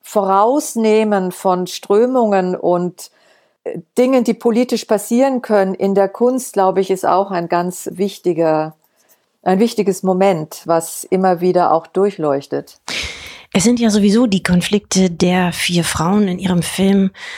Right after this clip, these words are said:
Speaker 2: allesamt politisch motiviert und noch oder wieder virulent. Macht sie das so erfolgreich als Künstlerin?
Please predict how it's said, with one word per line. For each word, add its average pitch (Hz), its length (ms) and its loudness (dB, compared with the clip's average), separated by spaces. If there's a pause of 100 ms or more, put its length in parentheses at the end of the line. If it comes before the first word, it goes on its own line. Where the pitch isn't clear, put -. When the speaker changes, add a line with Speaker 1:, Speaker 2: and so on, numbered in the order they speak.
(320)
Speaker 2:
allesamt 208 520 2
politisch 208 460 0
motiviert 160 960 -2 (420)
und 208 220 2
noch 208 260 0
oder 196 300 0
wieder 175 320 2
virulent. 143 640 -8 (300)
Macht 214 320 2
sie 233 160 -8
das - 420 0
so 214 260 0
erfolgreich - 1000 -4
als 170 200 -6
Künstlerin? 170 720 -4